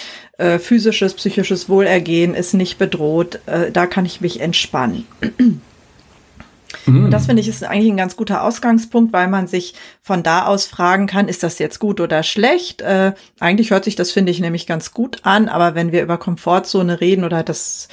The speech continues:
Speaker 1: erwähnt wird in Gesprächen, dann hat es häufig einen eher negativen Touch und so ein, manchmal geht's einher mit so einem Aufforderungscharakter oder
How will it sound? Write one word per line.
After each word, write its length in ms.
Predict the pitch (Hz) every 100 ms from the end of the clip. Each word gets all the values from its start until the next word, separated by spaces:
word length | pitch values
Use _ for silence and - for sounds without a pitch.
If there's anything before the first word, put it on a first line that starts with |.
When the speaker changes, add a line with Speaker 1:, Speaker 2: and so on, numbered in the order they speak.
| - - - -
Speaker 1:
erwähnt 540 | 175 160 156 185 226
wird 300 | - 185 185
in 220 | - 175 170
Gesprächen, 520 | 175 - 147 170 190
dann 160 | 175
hat 140 | 190 196
es 240 | 180 -
häufig 560 | 151 185 - 254 226 -
einen 440 | 180 185 185 190 - - - -
eher 220 | 190 185
negativen 680 | 175 170 185 190 - 180 175
Touch 460 | - 175 226 - -
und 240 | 185 175
so 240 | 208 175 175
ein, 120 | 160 113 - -
manchmal 460 | 156 160 175 185 180
geht's 200 | 180 165
einher 240 | 160 180
mit 120 | 175
so 60 | 175
einem 60 |
Aufforderungscharakter 1200 | 143 170 196 185 185 175 180 - 175 165 175 175 151
oder 280 | 156 147